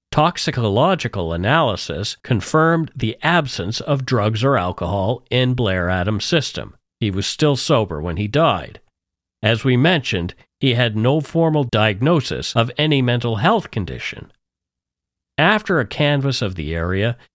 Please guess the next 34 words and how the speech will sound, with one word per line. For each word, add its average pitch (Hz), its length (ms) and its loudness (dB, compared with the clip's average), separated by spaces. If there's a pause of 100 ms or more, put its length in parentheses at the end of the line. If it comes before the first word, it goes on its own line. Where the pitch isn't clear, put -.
(200)
the 110 140 4
only 180 300 4
witness 156 440 0
who 131 120 2
reported 120 640 0
anything 156 500 0
unusual 104 800 2
was 101 200 0
a 92 60 -2
security 175 580 0
guard 95 360 -2
from 113 200 0
a 107 60 2
nearby 104 480 2
establishment 101 1000 -2
who 139 140 6
recounted 131 640 2
hearing 123 380 2
a 101 100 -2
sudden 151 380 0
scream 160 380 2
around 101 340 2
three 147 320 -2
thirty 117 460 0
A 92 220 0
M, 117 420 0
which 120 200 2
he 220 180 2
believed 107 420 2
was 95 180 -4
that 98 200 0
of 71 100 -6
a 71 80 -8
female. 101 720 -2